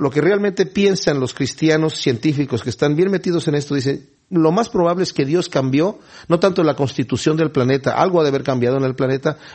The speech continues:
pero lo más importante es que Dios cambió la constitución del ser humano, de la persona, ¿verdad? Para recortarle la vida.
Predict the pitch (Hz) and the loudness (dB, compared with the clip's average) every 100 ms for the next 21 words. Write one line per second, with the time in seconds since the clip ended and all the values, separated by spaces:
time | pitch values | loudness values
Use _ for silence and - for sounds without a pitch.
0 | - 127 139 156 143 131 143 131 123 135 | 0 2 2 0 -2 -4 -6 -4 -2 -2
1 | 127 120 135 117 107 101 101 - 113 98 | -2 -2 0 -2 -6 -8 -12 -8 -6 -6
2 | - 95 90 - - _ _ _ _ _ | -6 -6 -8 -12 -20 _ _ _ _ _
3 | - 113 107 92 92 - 90 - - _ | -4 -2 0 -2 -8 -8 -8 -8 -20 _
4 | _ _ _ - 104 107 - 104 98 92 | _ _ _ -8 -4 -4 -2 -4 -4 -10
5 | 92 - 104 104 101 92 87 - | -10 -8 -6 -6 -8 -10 -12 -14